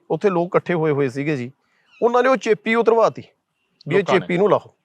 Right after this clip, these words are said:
Speaker 2: ਤੇ ਉਹ ਸਪੈਲਿੰਗ ਸਹੀ ਸੀ? ਕੋਈ ਮਿਸਟੇਕ ਵਗੈਰਾ? ਕਈ ਵਾਰੀ ਮਿਸਟੇਕ ਹੁੰਦੀ ਹੈ ਵੀ ਚੱਲ ਅਗਲਾ ਕਹਿ ਦਿੰਦਾ ਕੋਈ ਨਹੀਂ ਵੀ।
Speaker 1: ਨਹੀਂ, ਸਪੈਲਿੰਗ ਬਿਲਕੁਲ ਸਹੀ ਸੀ ਜੀ।
Speaker 2: ਕੀ
Speaker 1: ਜਦੋਂ
Speaker 2: ਲਿਖਿਆ ਹੋਇਆ ਸੀ ਥੱਲੇ? ਜਦੋਂ
Speaker 1: ਨੀਚੇ
Speaker 2: ਚੇ-
Speaker 1: ਉਹਦੇ ਲਿਖਿਆ ਹੋਇਆ ਸੀ, "ਸ਼੍ਰੀਮਤੀ ਜਸਵੀਰ ਕੌਰ,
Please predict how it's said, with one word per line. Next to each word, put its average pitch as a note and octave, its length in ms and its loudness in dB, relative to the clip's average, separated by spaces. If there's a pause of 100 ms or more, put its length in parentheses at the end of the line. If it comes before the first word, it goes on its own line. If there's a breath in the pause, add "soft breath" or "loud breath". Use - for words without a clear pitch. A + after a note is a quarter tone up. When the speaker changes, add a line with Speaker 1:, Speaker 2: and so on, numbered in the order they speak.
Speaker 2:
ਤੇ D3 80 0
ਉਹ D#3+ 100 2
ਸਪੈਲਿੰਗ D#3 400 -2
ਸਹੀ E3+ 260 -2
ਸੀ? E3+ 140 -10
ਕੋਈ E3 120 -6
ਮਿਸਟੇਕ C#3+ 420 0
ਵਗੈਰਾ? C3+ 320 2
ਕਈ C#3+ 140 -4
ਵਾਰੀ D#3 160 -2
ਮਿਸਟੇਕ C3+ 360 -2
ਹੁੰਦੀ A#3+ 200 4
ਹੈ D#3 60 -2
ਵੀ B2 80 -10
ਚੱਲ B2 200 2
ਅਗਲਾ A#2+ 180 2
ਕਹਿ A#2+ 120 2
ਦਿੰਦਾ C3 180 -2
ਕੋਈ A#2+ 200 -8
ਨਹੀਂ A2+ 120 -14
ਵੀ। G#2+ 160 -16 (220)
Speaker 1:
ਨਹੀਂ, D#3+ 220 0
ਸਪੈਲਿੰਗ G3 480 2
ਬਿਲਕੁਲ G#3+ 360 2
ਸਹੀ C#3 280 0
ਸੀ C#3 120 -2
ਜੀ। D#3+ 100 -6
Speaker 2:
ਕੀ - 400 -18
Speaker 1:
ਜਦੋਂ D#3 220 2
Speaker 2:
ਲਿਖਿਆ F3+ 200 2
ਹੋਇਆ E3+ 120 4
ਸੀ D3+ 120 -6
ਥੱਲੇ? C#3+ 240 -4
ਜਦੋਂ - 1080 -16
Speaker 1:
ਨੀਚੇ D3+ 180 0
Speaker 2:
ਚੇ- A3+ 100 2
Speaker 1:
ਉਹਦੇ A#3 100 2
ਲਿਖਿਆ G#3 220 4
ਹੋਇਆ D3+ 220 4
ਸੀ, G3 180 -2
"ਸ਼੍ਰੀਮਤੀ G3 480 0
ਜਸਵੀਰ C3+ 340 -2
ਕੌਰ, E3 240 -2